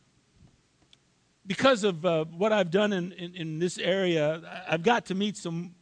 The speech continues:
amazing people. I, I, I got to be good friends with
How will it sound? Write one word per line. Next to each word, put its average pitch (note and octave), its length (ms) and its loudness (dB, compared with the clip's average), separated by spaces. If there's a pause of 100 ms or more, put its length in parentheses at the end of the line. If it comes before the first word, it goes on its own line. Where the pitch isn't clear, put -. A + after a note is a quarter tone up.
amazing F3+ 560 -2
people. D3 500 -10 (640)
I, F#3+ 440 -4
I, F#3 60 0 (400)
I D#3+ 40 -4
got A#3+ 240 6
to G#3 60 -10
be G3 100 -4
good G3 240 0
friends F#3+ 460 0
with E3+ 180 -2